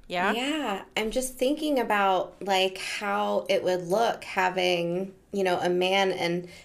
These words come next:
Speaker 2: these tattered clothes. Perrin
Speaker 1: Mm-hmm.
Speaker 2: remarks that he looked as though he had been trying to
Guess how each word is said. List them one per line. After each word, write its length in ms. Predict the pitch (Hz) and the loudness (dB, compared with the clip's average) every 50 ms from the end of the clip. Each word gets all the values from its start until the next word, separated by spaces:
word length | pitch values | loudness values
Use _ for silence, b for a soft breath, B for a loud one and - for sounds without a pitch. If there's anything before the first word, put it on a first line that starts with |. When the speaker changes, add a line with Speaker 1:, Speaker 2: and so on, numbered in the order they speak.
| B - | B -12
Speaker 2:
these 400 | 170 156 190 170 180 180 180 180 | -6 -2 0 0 0 0 -2 -4
tattered 580 | - - - 208 202 196 190 180 175 175 175 | -8 -6 -2 0 2 2 4 4 2 0 -2
clothes. 640 | 175 - 208 196 196 180 170 160 160 170 175 - - | -4 -2 0 2 4 4 2 2 0 0 -2 -4 -6
Perrin 360 | - 220 240 214 - - - | -8 -6 0 2 2 2 4
Speaker 1:
Mm-hmm. 40 | 185 180 | 2 2
Speaker 2:
remarks 480 | 180 180 175 156 156 165 180 180 - - | 0 2 2 2 2 2 0 -2 -6 -4
that 400 | - 190 180 151 120 - - - | 0 2 2 2 2 0 -2 -8
he 200 | - - - 190 | -12 -4 -2 0
looked 400 | 175 156 160 175 190 185 185 - | 0 2 2 0 0 0 -2 -2
as 240 | 196 180 180 170 170 | -2 -2 0 -2 -4
though 260 | - 175 165 165 170 | -2 0 2 2 2
he 160 | 180 175 175 185 | 0 0 0 0
had 140 | 165 160 - | 0 0 0
been 160 | 160 151 170 | -2 -2 -2
trying 540 | 170 - - - 151 147 151 151 156 170 170 | -4 -6 -4 -4 -2 -2 -2 -2 -2 -4 -6
to 260 | 170 - 185 165 156 | -6 -6 -6 -6 -6